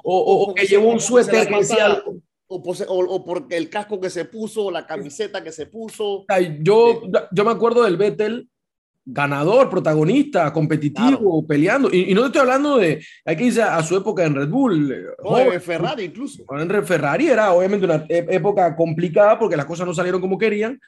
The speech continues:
Speaker 1: pero seguía siendo él un tipo protagonista por carrera,
Speaker 2: Que
Speaker 1: ¿no?
Speaker 2: ganaba carreras, o sea,
Speaker 1: Sí, sí.
Speaker 2: cincuenta y tres victorias. Entonces,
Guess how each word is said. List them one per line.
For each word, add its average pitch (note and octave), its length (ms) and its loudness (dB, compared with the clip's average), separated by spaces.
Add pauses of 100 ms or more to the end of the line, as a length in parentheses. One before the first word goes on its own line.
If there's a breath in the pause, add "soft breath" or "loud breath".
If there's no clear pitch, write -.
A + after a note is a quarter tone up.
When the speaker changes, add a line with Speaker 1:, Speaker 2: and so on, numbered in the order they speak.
(200 soft breath)
Speaker 1:
pero D#3 160 0
seguía D#3+ 340 2
siendo F3+ 320 2
él F3 80 2
un F3+ 160 0
tipo D#3+ 500 -2 (140 soft breath)
protagonista D3+ 640 0
por C3 160 -6
carrera, C3+ 360 0
Speaker 2:
Que D3+ 60 -2
Speaker 1:
¿no? D3+ 60 -2
Speaker 2:
ganaba F3 320 -4
carreras, D#3 480 -6
o B2 120 -8
sea, C3+ 180 -8
Speaker 1:
Sí, F3+ 100 -6
sí. C4 120 -12
Speaker 2:
cincuenta B2+ 260 -12
y A#2+ 60 -20
tres D3 220 -8
victorias. D#3 640 -8
Entonces, C#3+ 460 -10